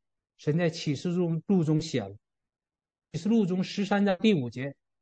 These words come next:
在未来呢，会赐给那个敌基督也好，撒旦也好，兽也好，或者我说巴比伦敌基督系统也好，神会赐给他说夸大话的，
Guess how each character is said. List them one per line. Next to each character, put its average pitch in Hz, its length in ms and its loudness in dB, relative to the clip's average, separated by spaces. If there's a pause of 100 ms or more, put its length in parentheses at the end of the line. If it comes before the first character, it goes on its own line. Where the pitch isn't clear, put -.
(1200)
在 214 100 2
未 254 160 4
来 160 240 0
呢， 196 160 -8 (1040)
会 220 180 0
赐 196 360 -2
给 139 120 -4
那 151 140 -4
个 135 80 -6
敌 - 320 -2
基 196 100 -2
督 190 200 6
也 156 160 6
好， 120 280 -6 (200)
撒 196 360 0
旦 185 220 2
也 151 100 0
好， 110 300 -8
兽 262 540 4
也 156 120 4
好， 113 320 -4 (400)
或 196 140 8
者 180 100 6
我 151 160 4
说 170 200 0
巴 202 360 2
比 165 160 4
伦 151 300 0
敌 - 160 -6
基 208 160 6
督 208 140 2
系 - 280 6
统 135 220 -2
也 131 80 0
好， - 220 -12 (720)
神 208 240 -2
会 262 160 4
赐 - 340 -6
给 123 180 -6
他 151 300 -6 (580)
说 196 360 -4
夸 254 500 4
大 233 240 4
话 220 300 4
的， 151 120 -8